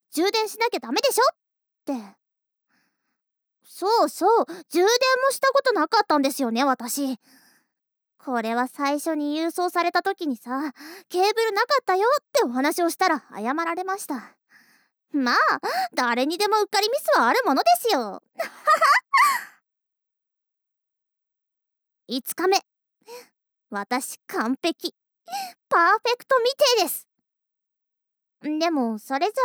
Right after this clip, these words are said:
ゃあダメみたいですね。私の名前がいけないんでしょうか。いやいやいや、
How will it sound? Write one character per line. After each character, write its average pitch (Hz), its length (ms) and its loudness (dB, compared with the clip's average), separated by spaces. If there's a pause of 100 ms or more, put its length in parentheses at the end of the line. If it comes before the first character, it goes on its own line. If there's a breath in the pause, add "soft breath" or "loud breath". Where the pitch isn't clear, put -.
ゃ - 20 2
あ 262 60 -2
ダ 202 140 -10
メ 302 140 -2
み 415 80 -6
た 277 120 -2
い 226 60 -4
で 226 80 -10
す - 120 -16
ね。 233 280 -4 (680 soft breath)
私 453 340 0
の 466 100 2
名 440 120 2
前 440 160 2
が 403 100 2
い 403 80 0
け 415 100 0
な 403 100 2
い 415 40 0
ん 370 40 -6
で 330 60 -2
し - 120 -10
ょ 226 40 -8
う 214 40 -14
か。 226 240 -14 (880 soft breath)
い 311 140 0
や 320 80 2
い 302 80 2
や 262 60 4
い 262 60 2
や、 247 120 0